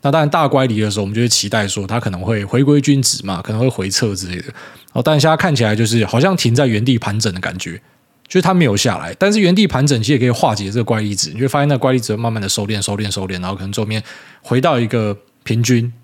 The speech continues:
那可能下一波攻势再继续展开。反正如果说你要确立这边是多头的话，就是必须要不停的收复失土，然后要继续的进攻，然后不要有新低的出现。那今天晚上呢，鲍尔有讲话，J 包在晚上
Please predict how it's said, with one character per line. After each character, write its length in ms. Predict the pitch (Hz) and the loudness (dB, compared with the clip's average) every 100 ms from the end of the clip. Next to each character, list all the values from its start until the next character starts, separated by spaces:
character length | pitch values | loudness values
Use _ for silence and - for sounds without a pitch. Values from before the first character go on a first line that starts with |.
| _ | _
那 140 | - 110 | -6 -6
可 140 | 104 | -6
能 160 | 90 104 | -6 -2
下 200 | 151 135 | 0 0
一 60 | |
波 180 | 131 127 | 0 -2
攻 220 | 117 123 | 0 0
势 140 | 123 117 | 0 0
再 120 | 117 | -2
继 80 | 110 | -2
续 140 | 110 | -2
展 180 | 101 101 | -2 -6
开。 180 | - 101 | -6 -4
反 120 | 123 | 2
正 120 | 160 | 4
如 80 | 202 | 6
果 100 | 170 | 4
说 100 | 156 | 4
你 60 | 139 | 4
要 100 | 139 | 2
确 220 | - 175 | 2 2
立 100 | 160 | 4
这 100 | 143 | 4
边 120 | 139 | 4
是 80 | 139 | 2
多 220 | 139 139 | 4 2
头 160 | 131 104 | 2 0
的 80 | 101 | 0
话， 160 | 113 | 0
就 80 | 110 | 0
是 80 | 131 | -2
必 240 | 127 180 | 0 0
须 160 | 135 131 | 0 0
要 100 | 131 | 0
不 160 | 123 | 0
停 240 | 156 98 101 | -4 -4 -4
的 220 | 107 104 - - _ - | -4 -4 -8 -20 _ -2
收 200 | - 156 | 2 2
复 180 | 160 | 2
失 220 | 135 - 117 | 2 0 -2
土， 160 | - - _ | -8 -14 _
然 80 | - | -10
后 60 | 110 | -4
要 40 | 117 113 | -4 -2
继 160 | - | -2
续 120 | 120 | 0
的 80 | 120 | 0
进 200 | 101 123 | 0 -2
攻， 180 | 104 87 | -2 -4
然 40 | |
后 100 | 101 | -6
不 80 | 104 | -2
要 100 | 110 | -2
有 80 | 104 | -2
新 240 | 98 113 | -2 -2
低 100 | 110 | -2
的 80 | 107 | -2
出 220 | 98 98 | -2 -4
现。 180 | 95 101 - - - _ _ | -4 -4 -8 -18 -20 _ _
那 160 | 139 135 | 0 2
今 120 | 156 | 4
天 80 | 208 | 4
晚 140 | 147 | 4
上 180 | 131 156 | 4 4
呢， 160 | 131 123 | 4 2
鲍 160 | 131 156 | 4 4
尔 140 | 131 | 6
有 100 | 123 | 4
讲 220 | 123 120 95 | 2 0 -2
话， 280 | 110 92 98 | -2 -2 -2
J 180 | 139 135 | 2 4
包 200 | 131 131 | 4 4
在 140 | 131 | 2
晚 160 | 107 95 | 0 -2
上 240 | 120 110 | -2 -4